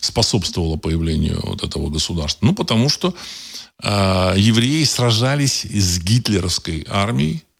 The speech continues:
с нацистской Германией и союзниками нацистской Германии, э, и были, э, евреи союзниками, э, Советского Союза в этой войне.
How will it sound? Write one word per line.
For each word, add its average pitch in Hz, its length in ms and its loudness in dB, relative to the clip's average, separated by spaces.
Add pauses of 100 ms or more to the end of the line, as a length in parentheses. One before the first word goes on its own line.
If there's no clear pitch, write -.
(120)
с - 120 -2
нацистской 104 580 0
Германией 92 640 2
и - 160 0
союзниками 98 720 0
нацистской 85 640 -2
Германии, 80 600 0 (760)
э, 95 260 0
и 101 60 4
были, 139 560 2
э, 107 200 2
евреи 117 480 2
союзниками, 143 1080 0 (460)
э, 85 840 -2
Советского 101 600 2
Союза 131 640 0
в 98 120 2
этой 117 260 2
войне. 92 440 2